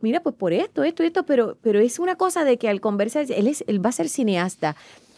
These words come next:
Y llegó a la universi-, y, y a la edad de, de ir a la entre-, "No, yo voy a estudiar esto otro". Y nosotros, "Ok". Y ahora años después,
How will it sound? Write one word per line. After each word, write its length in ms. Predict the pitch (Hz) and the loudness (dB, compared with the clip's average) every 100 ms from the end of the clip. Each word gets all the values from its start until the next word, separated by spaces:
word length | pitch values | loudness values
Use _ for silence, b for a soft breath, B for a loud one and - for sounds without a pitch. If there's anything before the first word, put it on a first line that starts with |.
| b - | b -2
Y 180 | 208 | 4
llegó 400 | 196 180 170 214 | 4 4 4 4
a 60 | 233 | 4
la 100 | 240 | 2
universi-, 360 | 254 254 247 - | 2 2 0 0
y, 120 | 220 | 0
y 260 | - 214 - | 2 -2 -2
a 240 | 98 165 180 | 0 2 4
la 140 | 180 | 6
edad 240 | 185 208 240 | 8 6 6
de, 240 | 226 208 | 2 2
de 160 | 202 196 | 2 4
ir 120 | 208 | 2
a 60 | |
la 60 | 220 | 2
entre-, 200 | 220 226 | 0 2
"No, 160 | 302 359 | 2 6
yo 140 | 220 | 6
voy 80 | 208 | 4
a 20 | |
estudiar 260 | - 285 269 | 2 2 2
esto 280 | 262 254 220 | 2 2 2
otro". 320 | 233 226 185 | 2 2 2
Y 60 | |
nosotros, 460 | 170 160 160 156 - | 0 -2 -4 -4 -6
"Ok". 460 | - 147 170 226 - | -8 -4 -4 -4 -2
Y 540 | 190 208 185 - 185 | 0 2 0 2 2
ahora 240 | 151 165 180 | 4 2 2
años 180 | 220 214 | 0 0
después, 380 | 214 - 220 | 0 0 -2